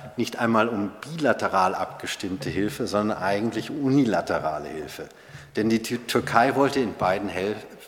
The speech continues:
beiden Fällen eigentlich keine Hilfe empfangen, da sie das Kur-,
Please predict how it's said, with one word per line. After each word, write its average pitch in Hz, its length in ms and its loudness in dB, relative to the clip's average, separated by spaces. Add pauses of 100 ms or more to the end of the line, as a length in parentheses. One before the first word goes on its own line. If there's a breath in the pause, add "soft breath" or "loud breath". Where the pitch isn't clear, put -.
beiden 123 320 2
Fällen 98 360 -4
eigentlich 98 360 -8
keine 92 220 -6
Hilfe 92 300 -6
empfangen, 101 540 -4 (380 loud breath)
da 107 140 -2
sie 101 120 -4
das 101 220 0
Kur-, 139 280 -2